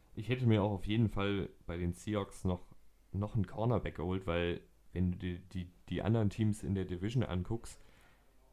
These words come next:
du hast da mit den Cardinals jetzt zum Beispiel eine, ein Arsenal an Receivern, die du verteidigen musst. Und wir kennen die Cardinals, die stellen auch gerne mal vier Passempfänger auf.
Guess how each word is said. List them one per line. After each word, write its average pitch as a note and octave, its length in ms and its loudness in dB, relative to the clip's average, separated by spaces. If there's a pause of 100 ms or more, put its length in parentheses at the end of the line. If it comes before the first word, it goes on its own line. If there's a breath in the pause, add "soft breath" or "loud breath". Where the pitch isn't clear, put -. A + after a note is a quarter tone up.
(120)
du F2 160 -6
hast G2+ 240 -2
da F#2+ 220 4
mit F#2+ 420 -2 (420)
den E2+ 140 -4
Cardinals A2+ 640 2
jetzt A2 220 -4
zum G#2+ 120 -2
Beispiel G2 680 0 (840)
eine, F#2 380 2 (640)
ein F#2 180 0
Arsenal G2+ 560 2
an G2+ 120 4
Receivern, F2+ 680 0
die G2+ 80 -4
du F2 100 -6
verteidigen E2+ 560 0
musst. E2 320 -8 (480 soft breath)
Und G2+ 160 -6
wir G2 100 2
kennen C#3+ 200 6
die G2+ 100 4
Cardinals, F#2 560 2
die F#2+ 120 -6
stellen G#2+ 240 2
auch F2 120 -2
gerne G2 220 2
mal F2 220 2
vier - 260 -2
Passempfänger F#2 600 0
auf. - 240 -6